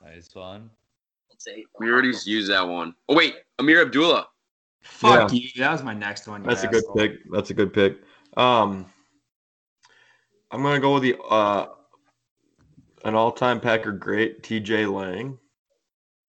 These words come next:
Speaker 1: Nice.
Speaker 3: Yeah.
Speaker 1: I'm gonna go, uh, Nate Burleson.
Speaker 4: Nice, dude.
Speaker 1: Reaching for that one.
Speaker 4: That was nice.
Speaker 3: Um, Joey Harrington.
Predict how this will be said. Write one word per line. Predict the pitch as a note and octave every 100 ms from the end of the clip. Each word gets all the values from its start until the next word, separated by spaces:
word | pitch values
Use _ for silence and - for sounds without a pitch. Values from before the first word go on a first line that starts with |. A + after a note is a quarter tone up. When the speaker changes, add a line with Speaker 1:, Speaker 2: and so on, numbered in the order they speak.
| _ _ _ _
Speaker 1:
Nice. | G2+ F2+ F#2 F#2 G2 G#2+ G#2 - -
Speaker 3:
Yeah. | F#2+ F#2+ F2+ G2
Speaker 1:
I'm | G#2+ G#2+ _ _ _ _ _ A#2+
gonna | B2+
go, | B2 C3 B2+ A#2+ A#2
uh, | A2 G#2 G#2 G2 G2+
Nate | A2+ A#2 F#2+
Burleson. | G#2 G#2 G#2 G2 F#2 F2 E2+ _ _ _ _ _ _ _ _ -
Speaker 4:
Nice, | A2 - F#3+ A2
dude. | - G2+ F#2+ F#2 - _ - _ _ _ _ _ _ _ _ _ -
Speaker 1:
Reaching | A2+ A2+ G#2+ G#2+ F#2
for | G2+
that | F#2+ G2+ G2+
one. | E2+ F2 E2+ D#2+ _
Speaker 4:
That | A2
was | A2+ A#2
nice. | G2+ F#2+ G#2+ - - _ _ _ _ _ _ _
Speaker 3:
Um, | - A2 A2+ A2+ A2 G#2+ G2+ - _ _ _ _ _ G#2+ - _
Joey | A2+ C3+ C#3+
Harrington. | B2 A#2+ A#2+ A2 G#2+ F#2+ F#2+